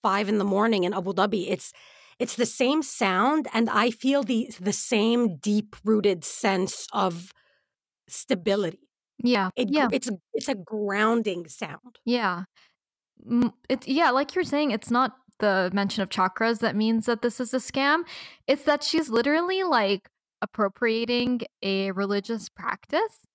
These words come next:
Speaker 2: and trying to get a hundred and twenty-five dollars for it.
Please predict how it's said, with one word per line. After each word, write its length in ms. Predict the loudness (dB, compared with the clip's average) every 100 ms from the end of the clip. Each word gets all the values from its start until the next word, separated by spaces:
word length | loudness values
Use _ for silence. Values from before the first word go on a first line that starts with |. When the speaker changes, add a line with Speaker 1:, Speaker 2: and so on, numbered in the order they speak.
| _
Speaker 2:
and 320 | 0 2 0 -2
trying 400 | 0 2 2 0
to 120 | 0
get 160 | 2
a 60 | 2
hundred 340 | 2 0 0
and 140 | -2 -2
twenty-five 520 | -2 -2 -2 -2 -2
dollars 360 | -2 -2 -4 -6
for 260 | -6 -6 -4
it. 200 | -8